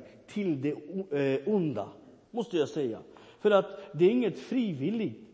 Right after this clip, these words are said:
Man dras till det. Lurad och det smakar och det visar sin glädje och glans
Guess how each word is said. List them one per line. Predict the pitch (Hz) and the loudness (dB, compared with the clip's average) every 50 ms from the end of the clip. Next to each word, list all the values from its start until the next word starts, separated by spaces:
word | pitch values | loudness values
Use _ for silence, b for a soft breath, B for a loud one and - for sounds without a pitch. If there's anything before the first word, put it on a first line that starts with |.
| - _ | -12 _
Man | 165 180 180 175 | -2 -2 -2 0
dras | 151 180 220 240 247 247 - 240 - | 0 2 2 2 2 0 -2 -4 -4
till | - 180 143 | -4 -4 -2
det. | 120 107 101 B B B B | -2 -6 -6 B B B B
Lurad | - 185 220 226 220 214 196 180 170 165 165 170 | -6 -4 -4 -2 -2 -2 0 2 2 0 0 -2
och | 170 175 | -4 -4
det | 185 185 | -4 -6
smakar | 185 - 208 208 208 202 196 190 170 - - 175 | -6 -2 0 2 2 2 2 0 0 -2 -2 -2
och | 175 180 180 | -2 0 2
det | 196 196 | 0 0
visar | 190 190 180 170 185 202 214 202 202 - 196 | 0 -2 -8 -6 -6 -4 -6 -6 -8 -10 -12
sin | - - 208 202 | -8 -6 -6 -4
glädje | 196 196 202 208 208 202 190 165 156 165 | 0 4 4 4 4 4 0 0 -2 -4
och | - - 190 190 180 | -2 0 -2 -2 0
glans | 165 175 185 185 180 175 165 156 - - | 0 2 2 2 2 0 -2 -8 -10 -14